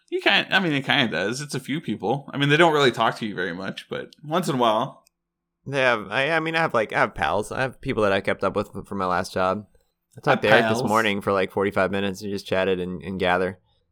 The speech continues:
Speaker 2: Like, that still happens. So, I, you know, I don't know. I have other friends. Um, yeah, the, but the phrasing of it, "Do I have a best friend at work?"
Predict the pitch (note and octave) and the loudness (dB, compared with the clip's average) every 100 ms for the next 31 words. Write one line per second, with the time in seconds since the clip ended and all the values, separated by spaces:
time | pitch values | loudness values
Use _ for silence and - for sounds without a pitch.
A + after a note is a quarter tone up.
0 | _ A2 A2+ B2 - G#2 F#2 F#2+ F#2+ - | _ -4 0 0 2 4 2 0 -8 -12
1 | - _ _ G#2+ G#2 F#2+ F#2 G2 F2 F#2+ | -20 _ _ -10 -2 -2 0 -2 -2 -4
2 | - F#2+ D#2+ E2 G#2+ G2 E2+ F2+ - F2 | -6 -6 -6 -2 -2 0 -2 -4 -8 -10
3 | - _ _ _ _ _ - F2+ F2 E2+ | -14 _ _ _ _ _ -8 -6 -6 -8
4 | E2+ - _ _ _ A2 A2+ G#2 G#2 G2+ | -12 -18 _ _ _ 2 4 4 4 2
5 | D#2+ A2 - A2 C3+ C#3 A#2+ G#2 G2 G#2+ | 2 -2 -2 0 2 2 2 2 4 4
6 | B2 G#2 F#2 G2+ G#2+ - G2 F2+ E2 F2+ | 4 2 0 2 2 0 -6 -4 -4 -4
7 | F2+ | -6